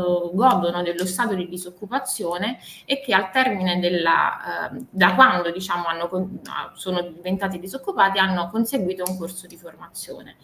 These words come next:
È un progetto che prevede la mobilità all'estero, eh, si assegneranno delle borse di studio per la realizzazione di un tirocinio professionalizzante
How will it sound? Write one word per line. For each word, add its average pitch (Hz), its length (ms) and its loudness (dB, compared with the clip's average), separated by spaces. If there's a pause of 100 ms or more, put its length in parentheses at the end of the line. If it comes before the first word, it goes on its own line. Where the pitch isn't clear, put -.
(320)
È 240 280 4
un 202 280 0
progetto 214 880 0
che 185 220 -2
prevede 190 420 0
la 175 140 4
mobilità 175 520 0
all'estero, 175 800 -2 (380)
eh, 185 200 0
si 185 220 2
assegneranno 190 540 2
delle 175 260 4
borse 190 320 -4
di 185 100 -6
studio 214 460 -2
per 180 160 -2
la 175 80 4
realizzazione 180 720 -2
di 185 80 -4
un 185 80 -2
tirocinio 185 560 -4
professionalizzante 180 1400 -2